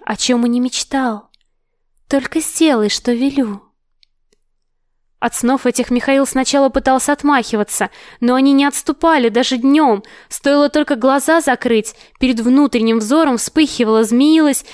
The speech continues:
серебряная тень. А голос в голове все шипел и шипел. Михаил уже смирился и с голосом, и с видениями. Даже к зеркалам, что висели в замке, начал присматриваться.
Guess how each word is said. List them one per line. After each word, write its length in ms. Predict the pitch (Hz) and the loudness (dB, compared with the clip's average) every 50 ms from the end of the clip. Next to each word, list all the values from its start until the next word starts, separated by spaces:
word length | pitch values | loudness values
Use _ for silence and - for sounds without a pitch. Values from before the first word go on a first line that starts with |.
| - | -14
серебряная 760 | _ - - - 294 262 277 277 226 247 247 247 247 254 254 | _ -4 -2 0 2 2 2 2 2 2 0 0 2 0 0
тень. 460 | 247 - - - 233 202 190 208 214 _ _ _ _ _ _ _ _ _ _ _ _ _ | -2 -2 -2 0 0 -2 -2 -6 -10 _ _ _ _ _ _ _ _ _ _ _ _ _
А 120 | - 240 247 | -4 -4 -2
голос 440 | 220 220 247 285 302 311 269 208 | 0 0 2 2 2 2 2 0
в 40 | 220 | 0
голове 320 | 208 247 233 226 226 220 214 | 0 0 2 2 2 0 0
все 200 | - - - 226 | -2 -2 -2 -2
шипел 540 | - - 233 - _ _ 247 254 254 233 | -2 -4 -4 -8 _ _ -2 0 0 0
и 160 | - - - 220 | -2 -4 -6 -6
шипел. 640 | - - - 233 - _ - 247 247 226 220 214 - _ _ _ _ _ _ _ _ _ | -4 -4 -6 -8 -8 _ -2 0 0 0 0 -2 -6 _ _ _ _ _ _ _ _ _
Михаил 320 | 262 277 - 349 370 370 381 | -6 -2 0 2 2 4 2
уже 160 | 370 - 330 | 2 0 -2
смирился 500 | - - 311 330 320 381 381 - - 330 | 0 0 0 2 2 0 0 0 0 0
и 60 | 302 | 0
с 100 | 247 214 | 0 0
голосом, 640 | 202 226 233 240 247 247 233 - - 226 214 226 - _ | 0 2 2 2 2 0 -2 -2 -4 -4 -6 -6 -8 _
и 80 | - 262 | -6 -4
с 100 | - - | -2 -2
видениями. 680 | 285 294 226 214 226 226 226 220 220 214 208 202 208 - _ _ _ _ _ _ _ | -2 -2 -2 0 -2 0 0 0 0 0 0 -2 -4 -6 _ _ _ _ _ _ _
Даже 280 | - 226 302 285 302 277 | -2 -2 0 0 -2 -2
к 40 | |
зеркалам, 480 | - - 359 349 - 392 392 349 269 220 | -2 -2 -4 -2 0 0 2 2 0 0
что 200 | 214 - - 240 | -2 -2 -4 -4
висели 320 | 214 220 - - 254 254 | -2 -2 -2 0 0 0
в 40 | 240 | 0
замке, 320 | 233 349 403 403 - - 233 | 0 0 0 0 -2 -2 -2
начал 300 | 226 240 240 - 269 262 | -2 -2 -2 -2 -4 -4
присматриваться. 840 | - 311 - - 277 254 175 - - 202 202 196 - - - - | -2 -4 -2 -2 -2 -2 -2 -2 -6 -8 -8 -8 -8 -8 -10 -10